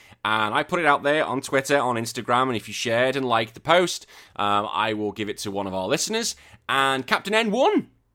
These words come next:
Captain N won our first one. Uh, unfortunately, he didn't score anything big. Well, I say he didn't score anything big. He just scored basic packs. Now, it's not to say he's got three basic packs. I don't know what's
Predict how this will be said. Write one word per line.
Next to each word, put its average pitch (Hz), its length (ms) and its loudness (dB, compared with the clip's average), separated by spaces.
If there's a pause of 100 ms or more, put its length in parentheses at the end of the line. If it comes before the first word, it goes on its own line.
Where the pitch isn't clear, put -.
(340)
Captain 175 440 -6
N 156 300 0
won 143 160 4
our 139 140 4
first 147 360 2
one. 196 300 4 (260)
Uh, 139 340 4
unfortunately, 208 760 2 (260)
he 185 120 -4
didn't 196 120 -6
score 185 260 -2
anything 156 300 -4
big. 131 240 0
Well, 127 460 4
I 104 60 -2
say 202 220 0
he 254 60 -4
didn't 208 140 -6
score 165 200 -2
anything 131 220 -2
big. 110 240 -4 (320)
He 139 340 -6
just 170 240 -6
scored 135 380 4
basic 123 460 2
packs. - 400 -2
Now, 117 160 4
it's 117 100 0
not 160 220 0
to 165 100 -8
say 117 200 0
he's 101 100 -2
got 117 120 -6
three 160 220 -4
basic 143 380 -4
packs. 107 280 -8
I 117 60 -6
don't 143 320 2
know 143 120 2
what's 113 340 -6